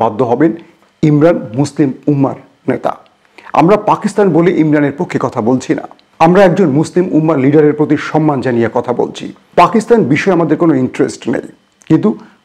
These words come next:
আমরা সমর্থন করি ইমরান খানকে, যার মাধ্যমে বা যার হাত ধরে অন্যান্য মুসলিম দেশও এগিয়ে যাবে, বা ইমরান খানের রাজনৈতিক আদর্শ বা জনপ্রিয়তা অন্যান্য মুসলিম দেশগুলোতেও ইসলামী রাষ্ট্রের গঠনে বা কল্যাণ রাষ্ট্র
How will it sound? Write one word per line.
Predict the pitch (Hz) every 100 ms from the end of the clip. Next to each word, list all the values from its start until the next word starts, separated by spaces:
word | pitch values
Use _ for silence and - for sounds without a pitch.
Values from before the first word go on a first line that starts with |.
| - 123
আমরা | 135 156 -
সমর্থন | 185 202 196 165
করি | 131 135
ইমরান | 131 127 113
খানকে, | 123 107 190 - - _ -
যার | 151 123 101
মাধ্যমে | 127 - 160 170
বা | 127 113
যার | 135 107
হাত | - 139 123
ধরে | 151 104 - _ _ _ _ _ _ 165
অন্যান্য | 175 185 190 143
মুসলিম | 135 - 151 113
দেশও | 135 139 101 - _ -
এগিয়ে | 139 98 113 127
যাবে, | 117 85 - _ _ -
বা | 120 - 170
ইমরান | 180 190
খানের | 190 196 131
রাজনৈতিক | 120 110 135 160 -
আদর্শ | 120 160 - 110
বা | 113 107
জনপ্রিয়তা | 135 143 143 185 180 131 - - _ _ _
অন্যান্য | 160 175 190 190 156
মুসলিম | 127 - 143 120
দেশগুলোতেও | 127 107 143 185 190 113 - _ _ 156
ইসলামী | - - 160 151
রাষ্ট্রের | 123 117 - 139
গঠনে | 139 165 151 113
বা | 110
কল্যাণ | 170 170 180 156 123
রাষ্ট্র | 127 -